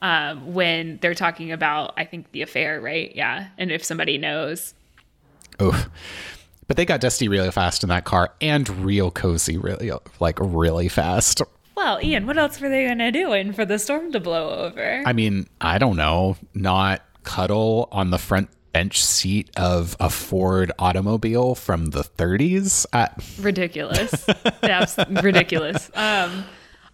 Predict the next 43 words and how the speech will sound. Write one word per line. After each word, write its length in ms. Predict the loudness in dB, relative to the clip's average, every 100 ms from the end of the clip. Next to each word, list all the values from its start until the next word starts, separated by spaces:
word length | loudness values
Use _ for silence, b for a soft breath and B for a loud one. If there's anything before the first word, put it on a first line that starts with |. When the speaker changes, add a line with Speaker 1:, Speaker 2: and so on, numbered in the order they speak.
| -4
Speaker 1:
there 220 | -2 0
is, 300 | 0 -2 -2
like, 160 | -2 0
a 80 | 0
nice 280 | 0 0
little 200 | 0 0
bit, 200 | 0 -2
though, 180 | 0 0
where 120 | 0
you 160 | 0 -2
see 140 | 0
the 120 | 0 0
hesitancy 840 | 0 -2 -2 0 0 0 0 0
before 380 | 0 -2 -4 -4
he, 180 | -4 -4
like, 220 | -4 -6
touches 340 | -8 -8 -8
her 140 | -4 -2
Speaker 2:
Mm-hmm. 40 |
Speaker 1:
hair 300 | 0 0 0
and 140 | -2 -4
starts 240 | -8 -8
to 60 | -8
play 180 | -6
with 120 | -6 -4
her 120 | -4
hair. 500 | -2 -2 -2 -6 -6
Um, 360 | -2 0 0 0
it, 120 | -2
that's, 280 | 2 0 2
like, 100 | -4 0
almost, 400 | 0 2 0 -2
like, 240 | -6 -4
the 120 | -2
last 760 | -2 -2 0 0 0 -4 -8 -12 b b b -8
moment 960 | -2 0 0 0 -2 -4 -6 -8 -16 -16 b b b b b b b b _ _
that, 260 | -4 0 0
like, 240 | -2 -4
nothing 360 | -2 -2 -4 -10
could 100 | -10
have 100 | -8
happened. 520 | -8 -10 -16 -20 -20 _ _ _ _ 0
Speaker 2:
Yeah. 220 | 2